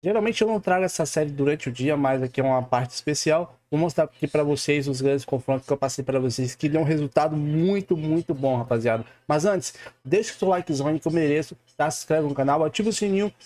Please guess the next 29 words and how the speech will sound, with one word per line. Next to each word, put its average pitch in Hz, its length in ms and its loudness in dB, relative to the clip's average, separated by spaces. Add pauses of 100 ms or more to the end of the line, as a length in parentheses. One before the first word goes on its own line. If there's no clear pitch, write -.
(160)
pra 170 80 0
você 185 240 0
não 190 140 0
perder 185 280 2
nenhum 190 180 0
conteúdo. 160 420 2
Caso 233 240 0
você 208 240 0
queira 175 240 0
participar - 460 0
do 151 40 -2
meu 151 140 0
grupo, 147 300 0
onde 139 140 2
eu 139 60 2
passo 131 380 -2
quais 143 160 0
cartas 131 260 -2
eu 143 80 2
tô 135 120 -2
pegando 135 360 2
pra 131 120 0
tá 135 120 2
lucrando, 143 440 0
tá? 139 160 2 (180)
Lembrando 147 320 2
que 160 140 -2
fifa 185 260 -4
passado, 185 540 2